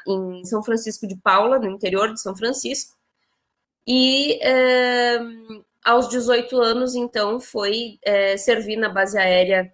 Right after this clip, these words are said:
em Canoas e acabou ficando morando mais alguns anos em Porto Alegre. E lá em Porto Alegre, enfim, ele, através da escola, né, do Colégio Dom João Becker, do Grêmio Estudantil e tal, ele teve,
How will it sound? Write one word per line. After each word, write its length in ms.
em 100
Canoas 580
e 120
acabou 320
ficando 340
morando 460
mais 320
alguns 440
anos 440
em 640
Porto 220
Alegre. 340
E 100
lá 140
em 40
Porto 220
Alegre, 300
enfim, 260
ele, 340
através 600
da 100
escola, 720
né, 380
do 140
Colégio 360
Dom 160
João 220
Becker, 540
do 100
Grêmio 300
Estudantil 960
e 80
tal, 180
ele 180
teve, 600